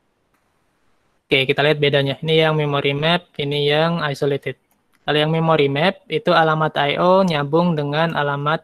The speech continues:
ram. Jadi alamat ram-nya nol sampai lima sebelas, maka alamat I O nyambung lima satu dua ke atas. Nah, lima satu tujuh ini berarti alamat untuk,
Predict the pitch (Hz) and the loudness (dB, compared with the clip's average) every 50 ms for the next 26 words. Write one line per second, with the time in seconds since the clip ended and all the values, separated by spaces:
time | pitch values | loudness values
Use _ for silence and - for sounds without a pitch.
0 | - 156 156 147 147 143 143 143 - _ _ _ _ _ _ _ 160 147 139 139 | -4 0 0 0 0 0 -6 -10 -14 _ _ _ _ _ _ _ -16 -8 -4 -2
1 | 139 139 139 139 143 - 143 143 143 139 143 - - 147 139 147 151 160 160 156 | -2 0 0 0 0 -2 -2 -4 -4 -4 -6 -4 -4 -4 -4 -2 -2 -2 -2 0
2 | 151 143 143 - 147 143 139 143 143 143 147 143 143 139 - 147 143 139 147 175 | -2 -4 -4 -4 -6 -4 -2 -2 -2 0 0 -2 -2 -4 -4 -4 -2 0 2 2
3 | 202 - - - - - - - - - - 143 135 135 - - 147 147 147 143 | 0 0 -4 -12 -16 -18 -20 -20 -20 -18 -10 -8 -8 -6 -2 0 0 2 2 0
4 | 143 143 143 139 - 147 147 147 147 151 165 156 147 147 143 135 135 135 - _ | 0 -2 -2 -2 -2 -2 0 0 0 0 0 0 0 0 0 -2 -2 -4 -10 _
5 | _ _ _ _ _ _ _ _ 156 147 143 139 - - 135 - 147 139 139 139 | _ _ _ _ _ _ _ _ -6 -4 -4 -4 -4 -4 -4 -4 -4 -2 0 2
6 | 147 151 160 170 175 170 - _ - 135 135 - - 135 135 - - - - - | 2 4 2 2 0 -2 -6 _ -4 -4 -2 -2 -2 -4 -4 -6 -12 -16 -20 -20
7 | _ _ _ _ _ _ _ _ _ _ _ _ _ _ _ _ _ _ _ _ | _ _ _ _ _ _ _ _ _ _ _ _ _ _ _ _ _ _ _ _
8 | - - 135 135 135 135 143 143 143 - 151 147 - 151 147 147 143 147 170 175 | -4 -2 0 0 0 0 -2 -4 -2 -2 -4 -2 -2 -2 -2 -2 -2 0 0 2
9 | 175 180 180 165 151 139 - - 170 165 151 147 143 143 147 156 - - - 147 | 2 2 2 2 2 0 0 2 2 2 2 2 2 2 2 2 0 0 -2 -4
10 | 147 143 131 - 160 165 170 160 - | -4 -4 -2 0 2 2 2 0 -4